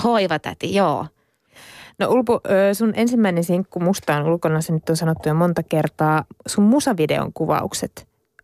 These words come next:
Speaker 2: on tiistai- ja keskiviikon välisenä yönä. Miksi te kuvaatte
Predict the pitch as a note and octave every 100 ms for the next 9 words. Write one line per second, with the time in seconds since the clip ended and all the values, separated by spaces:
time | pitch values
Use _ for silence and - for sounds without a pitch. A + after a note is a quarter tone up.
0 | _ - E3 D#3 D3+ - G#3 F3+ - D3
1 | - E3 - D3+ C#3 C#3+ D#3+ D#3+ D#3 D3+
2 | C#3+ E3+ E3+ D3 G3 - - C#4 - A#3
3 | G#3+ D#3+ - _ D3+